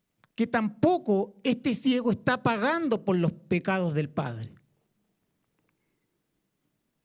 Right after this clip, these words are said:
La palabra dice que el alma que pecare,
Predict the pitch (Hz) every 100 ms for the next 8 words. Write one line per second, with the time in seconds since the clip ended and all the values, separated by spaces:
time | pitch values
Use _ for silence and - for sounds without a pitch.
0 | _ _ _ _ 160 143 156 156 196 208
1 | 208 202 - 139 139 - _ _ _ _
2 | _ _ _ _ _ _ _ _ _ _
3 | _ _ - 139 151 175 190 190 185 180
4 | - 170 147 - 143 - 180 196 196 196